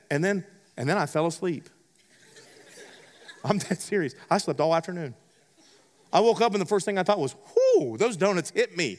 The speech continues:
Carb coma. What is all that? An excuse to lose the war against the God of pleasure. Call it what it is. You lost that day, Josh.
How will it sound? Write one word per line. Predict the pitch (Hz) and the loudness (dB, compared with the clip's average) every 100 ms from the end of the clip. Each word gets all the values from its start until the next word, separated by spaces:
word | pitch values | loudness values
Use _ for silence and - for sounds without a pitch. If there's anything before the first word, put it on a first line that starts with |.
| - - - - - | -14 -20 -20 -20 -4
Carb | - 214 233 220 196 | 2 4 6 2 0
coma. | - 269 240 160 92 - _ _ _ _ _ - _ _ | 4 6 4 0 -6 -12 _ _ _ _ _ -20 _ _
What | - 240 | 0 0
is | 208 | 4
all | 247 220 | 4 4
that? | 180 123 - _ _ - | 4 2 -6 _ _ 0
An | 208 | 0
excuse | - - 233 247 - | 0 -2 -2 -2 -2
to | 269 | -2
lose | 247 254 202 175 | 0 0 0 0
the | |
war | 226 233 269 214 175 214 - - | 0 2 4 4 4 2 -2 -2
against | 180 226 214 | 2 2 0
the | 233 | 0
God | 196 190 | 4 4
of | 214 170 | 4 0
pleasure. | 226 254 220 165 120 - - - | 2 2 2 -2 -4 -8 -18 0
Call | 214 208 233 | 4 6 4
it | 240 - | 2 0
what | 170 208 220 | 2 4 4
it | 202 226 | 0 -2
is. | 226 254 277 160 110 - - - | 0 2 2 2 0 -10 -20 -6
You | 151 226 240 | -2 0 4
lost | 285 247 - | 4 4 2
that | 175 147 139 | 0 0 0
day, | 139 131 | -2 0
Josh. | 135 151 233 | 2 4 4